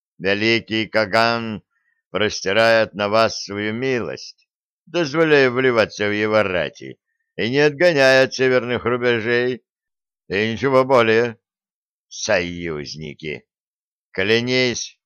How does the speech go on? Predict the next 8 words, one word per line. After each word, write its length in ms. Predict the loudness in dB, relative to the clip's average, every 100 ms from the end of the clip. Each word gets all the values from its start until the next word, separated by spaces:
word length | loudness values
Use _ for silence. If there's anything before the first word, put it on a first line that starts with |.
| _
что 260 | -20 -8 -2
товаров 500 | 2 4 4 2 0
не 160 | -4
тащишь 560 | -2 0 0 -2 -10 -8
в 80 | -6
городах 480 | -2 -2 0 0 -2
наших 420 | -6 -6 -8 -12
продавать». 640 | -8 -4 -2 -2 -4 _